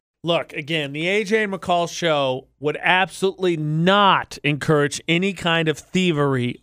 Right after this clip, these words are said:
whatsoever. That being said, on V F X, there's one item, there's a set of items that have a universal theme that I think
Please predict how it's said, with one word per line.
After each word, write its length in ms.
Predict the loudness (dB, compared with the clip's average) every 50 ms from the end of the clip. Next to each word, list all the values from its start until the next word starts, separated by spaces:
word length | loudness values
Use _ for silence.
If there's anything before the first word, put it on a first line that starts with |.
| _ -14
whatsoever. 1120 | -4 -2 2 2 2 0 0 0 0 2 2 4 4 4 4 4 2 0 -6 -12 -14 _ _ _ _ _ _ _ _ _ _ _ _ _ _ _ _ _ _ _ 0
That 280 | 2 2 2 2 0 0
being 220 | 2 4 4 2 4
said, 300 | 4 6 6 6 6 6
on 160 | 6 4 4
V 240 | 4 2 2 4 4
F 220 | 2 0 0 0
X, 400 | 0 0 0 -2 -6 -6 -8 -8 -10 _ _ _ _ _ _ _
there's 300 | 4 4 4 4 4 2 0
one 420 | 2 4 4 4 4 2 0 -2 0 2
item, 540 | 4 4 4 2 2 0 -2 -2 -4 -4 -4
there's 240 | -4 -4 -4 -6 -12 _ _ _ _ _ -8
a 100 | -8 -6
set 380 | -4 0 2 4 4 4 4 2
of 120 | 2 2
items 420 | 2 4 4 2 2 0 -4 -2 -2
that 140 | -2 0
have 180 | 0 0 0 2
a 80 | 0 -2
universal 640 | 0 0 0 0 2 2 0 0 0 -2 -4 -4
theme 320 | -2 -2 -2 -2 -2 -4
that 160 | -6 -8 -10 -2
I 260 | 2 4 4 4 4 2
think 480 | 0 -2 -2 -2 -2 -4 -8 -12 -18